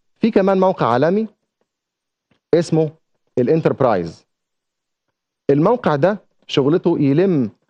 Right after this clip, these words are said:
رؤوس المواضيع المهمة قوي ويحطها عشان الناس اللي حاطة فلوسها في البورصة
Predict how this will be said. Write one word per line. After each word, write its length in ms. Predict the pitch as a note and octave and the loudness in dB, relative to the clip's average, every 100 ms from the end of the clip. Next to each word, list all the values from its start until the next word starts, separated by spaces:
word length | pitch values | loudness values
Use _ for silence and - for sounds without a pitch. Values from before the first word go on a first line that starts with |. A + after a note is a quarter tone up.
| _ - | _ -2
رؤوس 640 | C#3 F#3+ A3 F#3 - - - _ _ - | 0 2 0 0 -4 -14 -20 _ _ -4
المواضيع 500 | B2+ C3 B2+ C3 F3+ | 0 2 2 2 0
المهمة 380 | D3+ C#3 F3+ E3 | 0 0 0 0
قوي 260 | E3+ G3+ G3 _ - | 0 0 -4 _ -4
ويحطها 720 | C#3 C#3+ C#3+ - F3 F3+ F#3 _ _ _ _ _ _ - | -2 -2 -4 -2 0 0 -4 _ _ _ _ _ _ -6
عشان 360 | A#2+ C3+ G#3 G#3 | -4 0 0 2
الناس 240 | G3+ G3+ | 0 0
اللي 120 | D#3+ | -2
حاطة 240 | E3 F#3+ D#3+ | 0 -2 0
فلوسها 260 | F#3 F#3 | -2 -2
في 100 | D#3+ | -2
البورصة 420 | C3+ E3 F3 F3+ | 0 0 0 -2